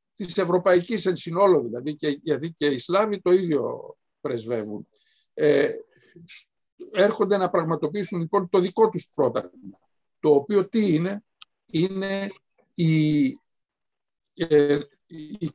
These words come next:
Κοσμόπολη. Η Κοσμόπολη είναι ένα κράτος για το οποίο δεν θέλει κανείς να συζητήσει σήμερα. Είναι όμως ένα κράτος το οποίο αντιστοιχεί στην περίοδο της οικουμένης,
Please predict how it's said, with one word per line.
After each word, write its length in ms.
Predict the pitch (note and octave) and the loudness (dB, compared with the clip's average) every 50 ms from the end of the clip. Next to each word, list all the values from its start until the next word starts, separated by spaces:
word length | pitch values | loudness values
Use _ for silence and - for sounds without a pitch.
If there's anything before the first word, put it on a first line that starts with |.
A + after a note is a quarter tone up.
| _ _ | _ _
Κοσμόπολη. 840 | - D3+ D3 B2+ A#2+ C#3+ F3+ G3 F#3 F3+ - C3+ A#2 G#2 F#2 F#2 - _ _ _ _ _ | -2 0 0 0 0 0 2 2 2 2 0 0 0 0 -2 -6 -12 _ _ _ _ _
Η 120 | _ - | _ -18
Κοσμόπολη 600 | - - B2 A2+ B2+ E3+ F#3 F3+ - E3+ D#3+ E3+ | -8 -6 -6 -4 -2 -2 -2 0 2 2 2 2
είναι 100 | F3 E3+ | 2 2
ένα 160 | E3+ D#3+ C#3+ | 0 -2 -2
κράτος 540 | - - E3+ E3+ E3+ - D#3 D3 - - - _ _ _ | -2 0 0 0 0 0 -2 -4 -4 -8 -18 _ _ _
για 200 | - C3+ C3+ C#3 | -8 -6 -6 -2
το 100 | - D#3 | 0 0
οποίο 300 | C3 A#2 - F3 D#3+ D#3 | 0 0 -2 -2 -2 0
δεν 220 | D3 E3 F3+ F3 | 2 0 0 0
θέλει 580 | E3+ - F#3 F#3+ F#3+ F#3+ F#3 F3+ F3 F3 D3+ C3+ | -2 -2 -2 0 2 2 2 2 2 0 -2 -2
κανείς 420 | - D3 C3+ C3 D#3 F#3 F#3+ F3 | -4 -4 -2 -2 -2 -4 -6 -6
να 140 | D#3 E3 D3+ | -4 -4 -4
συζητήσει 600 | D3 - D3 B2+ B2 B2 A#2+ - C#3 B2 A#2+ B2 | -4 -4 -6 -8 -8 -8 -8 -6 -6 -6 -6 -6
σήμερα. 640 | A2 - - A#2+ A2+ A2 A2+ B2 D3+ F3+ G3+ G#3 - _ _ _ _ _ _ _ _ | -6 -4 -2 -2 0 0 0 0 -2 -2 -4 -8 -14 _ _ _ _ _ _ _ _
Είναι 300 | - F3+ G3 F#3+ F#3 F3+ | 0 2 2 4 4 4
όμως 560 | F3 F3+ F#3+ F#3 F3+ F3 - - - - _ _ _ | 4 4 4 4 2 0 0 -2 -6 -14 _ _ _
ένα 560 | - - - D#3+ F3 E3+ E3+ E3 E3 D#3 - - _ | -14 -2 0 2 2 2 2 0 -2 -2 -4 -10 _
κράτος 680 | _ - C#3+ C#3+ D#3 E3 D#3+ - F3 F3 F3 - - - | _ -4 0 0 0 0 -2 -2 -4 -4 -4 -4 -8 -8
το 100 | - C#3 | -4 -2
οποίο 540 | B2+ A#2+ A#2+ - F3 F3 F3 E3+ F3+ F3+ - _ _ _ _ _ | -2 -2 -2 -2 0 0 2 2 0 -2 -6 _ _ _ _ _
αντιστοιχεί 800 | - D3 C#3 D3+ C3 C3 A#2+ A2+ - - B2 - - F3 F#3 F3+ | -4 -2 -2 -2 -4 -6 -10 -12 -10 -10 -12 -10 -8 -8 -6 -6
στην 280 | - - F3+ D#3 C3+ | -6 -6 -8 -8 -4
περίοδο 500 | - D#3 C3+ C3+ E3 E3 D#3+ F3 D#3+ D#3 | -4 -4 -2 0 0 0 0 -2 -4 -4
της 300 | - D#3+ - - - - _ | -6 -8 -8 -8 -10 -8 _
οικουμένης, 1040 | F3+ F3+ F3 - - E3 D#3 D#3+ D#3 E3 E3+ D3+ C3 A2+ G2 G2 - - - - | -2 -2 -2 -2 -2 0 2 2 4 4 2 2 2 0 -4 -6 -8 -14 -20 -20